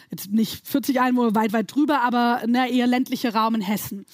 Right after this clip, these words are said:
Und das war angekündigt, Frau Lang kommt, ist da irgendwie um elf Uhr am, äh, Dorfplatz und da kann man, oder am Sta-, na, am, am Brunnenplatz. Und dann kam ich an, man hat schon gesehen, da waren so ungefähr zwanzig Leute, die waren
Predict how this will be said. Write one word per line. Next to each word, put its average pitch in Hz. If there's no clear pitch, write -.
Und 262
das 226
war 220
angekündigt, 269
Frau 208
Lang 240
kommt, 240
ist -
da 220
irgendwie 214
um 214
elf 220
Uhr 233
am, 208
äh, 214
Dorfplatz 269
und 220
da 208
kann 220
man, 214
oder 214
am 208
Sta-, 226
na, 226
am, 220
am 220
Brunnenplatz. -
Und 262
dann 285
kam 269
ich -
an, 285
man 247
hat 247
schon 240
gesehen, 262
da 233
waren 233
so 233
ungefähr 233
zwanzig 240
Leute, 220
die 208
waren 208